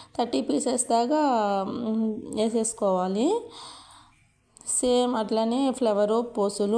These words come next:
వేసేసుకొని, ముడేసేసుకొని గ్రీన్ కలర్ ఫ్లవర్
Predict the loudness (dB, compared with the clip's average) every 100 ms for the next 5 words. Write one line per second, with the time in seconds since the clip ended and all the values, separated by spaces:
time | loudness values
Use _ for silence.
0 | 2 2 0 0 -2 -2 -4 0 0 0
1 | 0 2 0 0 -2 -2 -4 -6 -10 -4
2 | 0 0 0 -4 -10 -20 -14 -2 0 0
3 | -2 -2 -2 -2 -4 -2 -2 0 -2